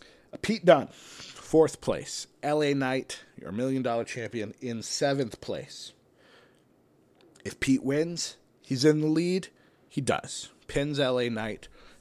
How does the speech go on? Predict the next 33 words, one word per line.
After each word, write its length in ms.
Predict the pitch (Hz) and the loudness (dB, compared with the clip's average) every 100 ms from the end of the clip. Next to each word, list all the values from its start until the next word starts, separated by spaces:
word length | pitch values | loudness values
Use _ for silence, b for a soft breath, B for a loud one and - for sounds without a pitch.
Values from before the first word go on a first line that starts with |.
| B | B
gets 300 | 143 151 - | 0 0 -2
the 80 | 147 | 0
win. 180 | 143 131 | 0 0
He 180 | 147 | -4
now 200 | 165 160 | -2 0
has 240 | 151 151 139 | 0 0 0
ninety 420 | 143 143 151 147 | -2 -2 -2 -4
points. 340 | 139 143 139 | -2 -2 -2
Kyle 320 | - - 120 117 | -6 -4 -2 0
O'Reilly 520 | 117 117 120 120 120 B B B B B _ _ _ | 0 0 -2 -4 -6 B B B B B _ _ _
only 240 | 117 117 | -2 -2
has 300 | 113 117 110 | -2 -2 -2
eighty. 300 | 107 90 - - B B B B B B B B B B B _ _ _ _ | -2 -4 -6 -20 B B B B B B B B B B B _ _ _ _
Pete 200 | - 139 | -2 0
Dunne 220 | 107 135 139 | 4 2 6
pulls 260 | 151 135 | 4 6
out 140 | 135 127 | 2 0
a 40 | |
chair 440 | - 143 139 143 135 B B - | 0 2 2 2 -4 B B -10
and 100 | - | -6
sits 320 | - 135 - | -4 -4 0
himself 480 | 147 139 147 139 156 | 0 4 2 2 2
down 380 | 190 120 80 117 _ _ b b b b _ | 0 0 -4 -10 _ _ b b b b _
at 160 | 107 107 | -6 -4
ringside. 460 | 170 185 - - 95 _ - | -4 -6 -10 -12 -16 _ -12
He's 200 | 98 - | -10 -6
gonna 180 | 98 95 | -4 -2
watch 480 | 90 87 - - - _ | 0 0 -2 -8 -10 _
the 100 | 127 | -4
rest 300 | 87 - 113 | -4 -4 -6
of 40 | |
the 60 | 104 | -6
matches. 560 | 117 135 - - - | -6 -8 -12 -18 -20